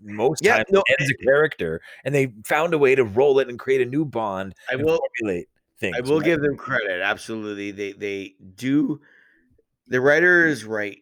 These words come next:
Speaker 2: now currently are, are doing some smart, um,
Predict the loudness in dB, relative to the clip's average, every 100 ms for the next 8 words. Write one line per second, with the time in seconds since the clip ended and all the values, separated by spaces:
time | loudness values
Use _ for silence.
0 | _ -12 -8 -8 -10 -16 -20 -18 -12 -12
1 | -12 -14 -14 -12 -10 -10 -10 -12 -12 -10
2 | -8 -8 -10 -12 -14 -12 -10 -10 -10 -8
3 | -6 -4 -4 -6 -14 -8 -4 -2 -2 -2
4 | -4 -4 -8 -10 -14